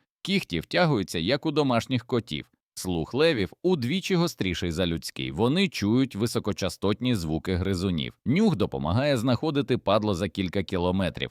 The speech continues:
Леви не грибують красти здобич у гієн чи леопардів. Навпаки, гієни також крадуть у левів. У прайді часто панує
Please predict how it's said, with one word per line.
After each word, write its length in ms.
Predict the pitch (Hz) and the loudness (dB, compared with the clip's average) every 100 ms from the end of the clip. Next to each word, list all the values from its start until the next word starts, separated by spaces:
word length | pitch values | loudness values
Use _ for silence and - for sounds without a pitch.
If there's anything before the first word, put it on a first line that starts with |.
| - | -2
Леви 320 | 147 208 185 | 2 4 2
не 140 | 175 196 | 4 4
грибують 540 | 170 175 127 196 175 | 4 4 4 2 0
красти 460 | - 135 123 - 104 | 2 4 4 2 -2
здобич 500 | 80 104 104 117 - | 2 2 2 0 0
у 140 | 127 101 | 2 4
гієн 420 | 90 78 78 78 | 2 -2 -2 -2
чи 140 | 104 | -2
леопардів. 640 | 95 98 101 85 67 58 58 - | 2 2 2 2 0 -4 -10 0
Навпаки, 560 | 143 - 139 - 64 - - | 0 2 0 0 -6 -6 -2
гієни 680 | 107 101 76 143 110 71 - _ | 0 0 2 2 2 -2 -8 _
також 400 | 95 104 127 120 | 2 2 2 -2
крадуть 440 | 160 165 113 92 | 0 0 2 2
у 80 | 113 | 2
левів. 340 | 98 67 62 - _ | 2 0 -4 -12 _
У 180 | 147 110 | 6 6
прайді 540 | 95 123 165 120 71 - | 4 4 4 2 -6 -4
часто 380 | - 160 - 185 | 0 0 0 0
панує 480 | 165 151 170 160 | 0 0 0 0